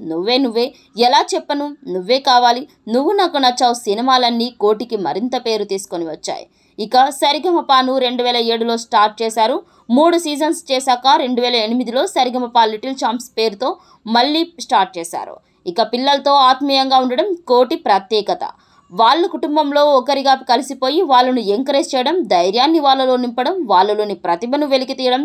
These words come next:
చేస్తూ ఉంటారు. రెండు వేల తొమ్మిది వరకు జడ్జిగా చేసి, ఆ తర్వాత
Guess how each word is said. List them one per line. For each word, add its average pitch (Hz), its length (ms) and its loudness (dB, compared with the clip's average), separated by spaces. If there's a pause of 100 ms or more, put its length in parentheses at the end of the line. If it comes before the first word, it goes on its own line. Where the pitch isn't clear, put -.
(140)
చేస్తూ 196 280 -6
ఉంటారు. 170 400 -6 (420)
రెండు 294 260 2
వేల 311 220 2
తొమ్మిది 233 420 -2
వరకు 226 240 0
జడ్జిగా 214 460 0 (120)
చేసి, 226 260 -2 (140)
ఆ 175 140 6
తర్వాత 240 400 0